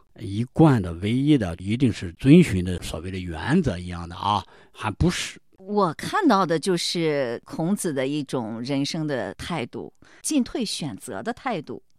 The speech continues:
Speaker 2: 他，他要什么，不要什么，他的处事态度。
Speaker 1: 我要说不是呢？
Speaker 2: <laughs> 你可以说不是啊。
Speaker 1: <laughs> 真的不是。我要把它纠正一下。
Speaker 2: 能不能把这句话先给大家解释一下？要不大家不知道我们在谈什么。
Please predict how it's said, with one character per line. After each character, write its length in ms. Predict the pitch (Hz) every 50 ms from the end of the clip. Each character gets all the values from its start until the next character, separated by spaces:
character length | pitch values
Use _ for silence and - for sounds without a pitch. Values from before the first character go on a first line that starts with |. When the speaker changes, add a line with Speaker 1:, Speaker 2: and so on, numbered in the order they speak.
| _ -
Speaker 2:
他， 220 | 247 247 240 233
他 80 | 226 254
要 260 | 247 285 262 233 185
什 160 | - - 127
么， 160 | 104 113 135 -
不 140 | - 160
要 220 | 185 233 233 202 170
什 180 | 151 - 117
么， 260 | 80 92 95 82 87 - _ _ - - - - - - -
他 140 | - 233 214
的 100 | 220 196
处 240 | - - - 156
事 240 | 143 - - - 233
态 240 | - - - 175 110
度。 260 | - - 127 71 - - - - - - -
Speaker 1:
我 140 | - 117 123
要 120 | 160 185
说 160 | 170 - 180 170
不 160 | - - 160
是 280 | - - - 220 190
呢？ 160 | 170 151 120 - - - - -
Speaker 2:
<laughs> 280 | - - - - - 220
你 60 | 240
可 160 | 349 349 285
以 100 | - 302
说 180 | 254 - 196 185
不 120 | 170 - 233 285
是 180 | - - 185 170
啊。 100 | 151 147 - - - -
Speaker 1:
<laughs> 200 | - - _ _
真 220 | - 151 143 151 143
的 100 | 127 107
不 160 | - - 92
是。 260 | - - - - - - _ _ _ _
我 160 | - - 107 110
要 100 | 117 117
把 120 | 98 92
它 120 | - -
纠 220 | 110 - 135 143 151
正 180 | 160 170 143
一 60 | 107 85
下。 200 | - - - - - - - -
Speaker 2:
能 240 | 185 202 233 262
不 60 | 294 269
能 220 | 262 254 269 285
把 160 | - - - -
这 120 | - 240
句 80 | 254 269
话 260 | - 302 277 220 208
先 200 | 214 - 285 285
给 120 | - 226
大 100 | - 202
家 80 | 233 269
解 180 | - - -
释 160 | - - - 262
一 20 |
下？ 100 | 233 233
要 160 | 233 302 302 269
不 140 | - 294 285
大 140 | - 277 285
家 120 | 294 311
不 120 | - -
知 100 | 320 415
道 80 | 427 403
我 120 | 269 180
们 100 | 131 135
在 120 | 151 247 220
谈 380 | - - - - - - -
什 140 | 269 302 208
么。 200 | 156 107 82 -